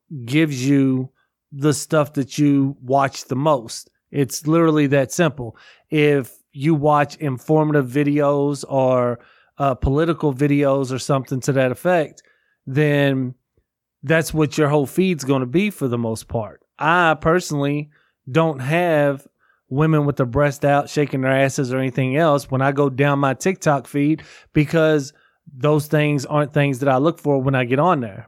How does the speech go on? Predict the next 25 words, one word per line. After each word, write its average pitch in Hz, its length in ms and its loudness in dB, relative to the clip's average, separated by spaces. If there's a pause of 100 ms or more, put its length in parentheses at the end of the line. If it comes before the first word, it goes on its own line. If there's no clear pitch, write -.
(120)
I 131 300 -2 (280)
watch 135 340 0
a 135 80 0
lot 131 200 2
of 123 80 -6
stand-up 131 440 -4
comedy, 180 480 0 (340)
and 139 180 -2
then 147 280 2
I 139 100 0
watch 135 380 2
a 139 60 0
lot 131 340 2
of 131 340 0
motivational 135 800 0
videos. 123 420 0
So 127 180 -4
my 143 220 0
entire 131 340 2
TikTok 170 500 0
feed 156 380 0 (320)
typically 175 600 0
is 127 200 0
just 147 380 -2
that. 143 360 0